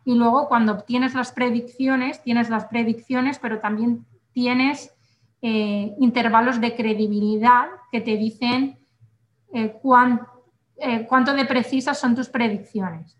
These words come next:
porque a los tomadores de salud les vamos a decir, "Este es el riesgo", pero la, el, el riesgo,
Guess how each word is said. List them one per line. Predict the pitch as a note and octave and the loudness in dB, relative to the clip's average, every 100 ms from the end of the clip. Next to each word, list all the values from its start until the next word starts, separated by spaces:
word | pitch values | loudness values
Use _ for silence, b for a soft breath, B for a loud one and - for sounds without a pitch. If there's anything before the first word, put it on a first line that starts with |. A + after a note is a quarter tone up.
| - | -10
porque | A3 G3+ G3+ G#3 - | -8 -4 -4 -6 -4
a | A3+ | -2
los | A3+ A3 | -2 2
tomadores | A#3 A3 A#3 B3 | 4 4 2 0
de | A#3+ | -2
salud | B3 B3+ D4 | -2 -2 -2
les | B3+ A3 | -2 0
vamos | A3 A3 G#3+ | 0 0 0
a | |
decir, | G#3+ G#3 G#3+ G3+ | -4 -4 -6 -6
"Este | B3 C#4 | -6 -6
es | C#4 | -2
el | C4+ | -2
riesgo", | C4 C#4+ C#4+ C4+ D4+ - - _ _ _ - | 0 -2 -2 0 0 0 -12 _ _ _ -2
pero | B3 A#3+ A3+ B3+ - - _ _ _ _ _ - | 2 2 2 0 -6 -20 _ _ _ _ _ -4
la, | C4 A#3+ - - - _ | 0 0 0 -12 -20 _
el, | - A#3+ A#3 B3+ C4 - _ _ | -6 0 0 0 -4 -14 _ _
el | C4 | -2
riesgo, | B3+ C4 B3 | 2 2 2